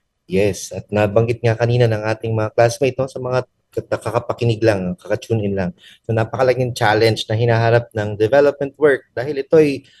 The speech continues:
all-inclusive, no? Lahat ng sektor, lahat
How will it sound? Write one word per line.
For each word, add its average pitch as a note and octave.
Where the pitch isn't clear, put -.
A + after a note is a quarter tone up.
all-inclusive, C#3
no? A#2+
Lahat G2+
ng A#2
sektor, C3
lahat F#2+